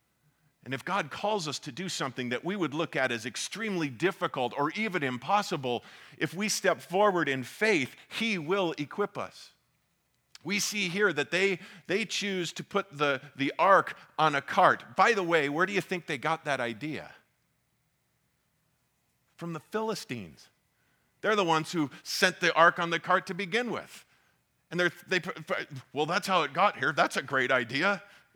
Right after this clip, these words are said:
You know, why didn't we think of that? We'll, we'll, we'll do what the world does." But, you know, it tells us that in that we just see that the, the oxen stumbled. You know, there's not a single record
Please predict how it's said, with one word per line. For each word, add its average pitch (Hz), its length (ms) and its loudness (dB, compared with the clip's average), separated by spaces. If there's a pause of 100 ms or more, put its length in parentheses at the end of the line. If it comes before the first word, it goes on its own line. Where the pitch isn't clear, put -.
(100)
You 180 60 2
know, 180 60 4
why 185 140 4
didn't 220 180 0
we 220 140 2
think 180 240 -6
of 127 80 0
that? 92 400 -2 (760)
We'll, 196 180 2
we'll, 214 260 2
we'll 226 100 2
do 226 120 -2
what 196 140 2
the 160 60 0
world 160 560 0
does." 98 540 -2 (1800)
But, 175 160 -10
you 185 60 -2
know, 180 320 0 (100)
it 156 140 -8
tells 180 260 0
us 160 140 -6
that 151 200 -2
in 190 260 -4
that 160 340 2
we 143 100 -2
just 156 240 -6
see 160 240 -4
that 123 240 -4
the, 113 240 -4
the 120 220 -8
oxen 120 400 -10
stumbled. 135 760 -6 (1300)
You 156 80 -14
know, 170 60 -6
there's 131 200 -4
not 143 160 -8
a - 20 -10
single 165 460 -10
record 123 480 -6